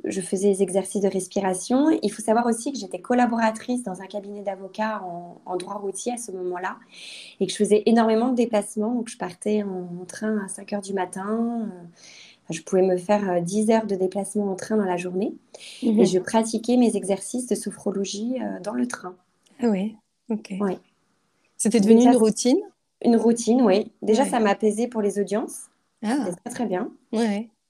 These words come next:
Speaker 1: Et, euh, je m'en servais pour les audiences et puis aussi, euh, pour les moments d'angoisse, euh, dès que je pensais à cette opération. Et le soir, j'avais pris, euh, l'habitude de faire, euh, ces exercices, euh,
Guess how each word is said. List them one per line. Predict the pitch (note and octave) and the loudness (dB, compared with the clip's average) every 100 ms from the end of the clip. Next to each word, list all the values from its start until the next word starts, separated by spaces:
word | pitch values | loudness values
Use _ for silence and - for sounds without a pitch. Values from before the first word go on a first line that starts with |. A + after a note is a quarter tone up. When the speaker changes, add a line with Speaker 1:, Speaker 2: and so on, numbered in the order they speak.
| _ _ _ | _ _ _
Speaker 1:
Et, | F#3+ G3 F#3+ | 2 4 4
euh, | |
je | F3+ | 0
m'en | F#3 | -2
servais | F3+ F#3+ A#3 | -4 -2 -2
pour | A3+ | -2
les | G3+ F#3+ | -4 -4
audiences | F3+ F#3 B3 D#4+ - | -4 -2 -2 -4 -4
et | F#3 | -4
puis | F3 - A3 | -6 -2 0
aussi, | F#3+ E3+ A#3 B3 | 0 -2 -4 -4
euh, | G#3 F#3 F3+ | -2 -4 -4
pour | F3 - F#3+ | -8 -4 0
les | |
moments | F#3+ G3 A3 | 2 4 4
d'angoisse, | A3 F3+ F3 A3 - | 4 4 2 2 -4
euh, | F3 | -4
dès | E3+ | -2
que | F#3 | -4
je | - | -6
pensais | G3 G3+ | -8 -4
à | G#3+ | -4
cette | G#3+ G#3+ | -4 -4
opération. | G3+ F#3 F3 E3+ G3+ B3+ - _ _ _ _ _ - | -6 -4 -4 -6 -12 -18 -20 _ _ _ _ _ -2
Et | G#3 | 2
le | G#3 | 2
soir, | G#3 - E3+ - _ | 2 0 0 -2 _
j'avais | - - F#3 F#3+ | -14 -8 -4 -2
pris, | G3 - A3 G3 | -4 -2 -2 0
euh, | F3 | 0
l'habitude | F#3 F#3+ G3 - | -2 -2 -6 -4
de | A3+ | -4
faire, | G#3+ G3+ | -2 -4
euh, | G3 F3+ | -4 -4
ces | - F#3+ F#3 | -4 -4 -4
exercices, | F#3 G3 G3 - B3 - | -4 -6 -6 -8 -10 -6
euh, | G3+ F#3+ F3+ F3+ | -6 -4 -6 -8